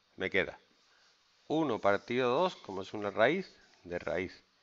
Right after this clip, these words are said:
de uno más X partido uno menos X. Ojo, cuidado. Por la derivada de lo de dentro, que sería derivada del numerador, que es uno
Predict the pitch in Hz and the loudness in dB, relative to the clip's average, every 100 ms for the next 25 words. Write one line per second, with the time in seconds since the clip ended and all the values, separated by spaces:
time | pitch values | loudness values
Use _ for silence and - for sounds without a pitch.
0 | _ _ _ _ _ - 95 104 117 117 | _ _ _ _ _ -10 -6 -4 -4 -4
1 | 113 - 143 147 160 - 104 98 - 123 | -4 -2 -2 -2 -6 -6 -4 -4 -2 -4
2 | 143 110 98 92 92 - 104 - - - | -4 -4 -4 -6 -8 -10 -14 -16 -20 -20
3 | _ _ _ _ _ _ _ _ _ _ | _ _ _ _ _ _ _ _ _ _
4 | _ _ _ _ - _ 117 113 110 104 | _ _ _ _ -20 _ 2 2 0 -2
5 | 80 - - - _ _ _ 180 220 240 | -4 -6 -14 -20 _ _ _ 12 12 12
6 | 262 - _ _ _ _ _ - _ _ | 8 -6 _ _ _ _ _ -20 _ _
7 | _ _ - 113 107 101 101 101 107 107 | _ _ -2 4 4 4 2 4 6 6
8 | 107 107 110 170 147 - 95 92 - 98 | 2 2 2 2 0 -4 -6 -6 -4 -2
9 | 92 85 95 98 117 147 143 131 120 107 | 0 0 0 4 4 4 2 -2 2 2
10 | 120 156 - 104 - 82 71 | 2 -2 -4 -8 -8 -10 -12